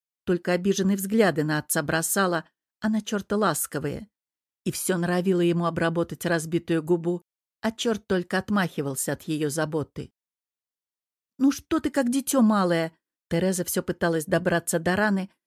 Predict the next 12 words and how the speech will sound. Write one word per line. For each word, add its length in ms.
но 140
черт 340
только 280
уворачивался 840
и 100
руки 300
ее 260
от 260
своего 360
лица 320
отводил. 580
«Успокойся», 840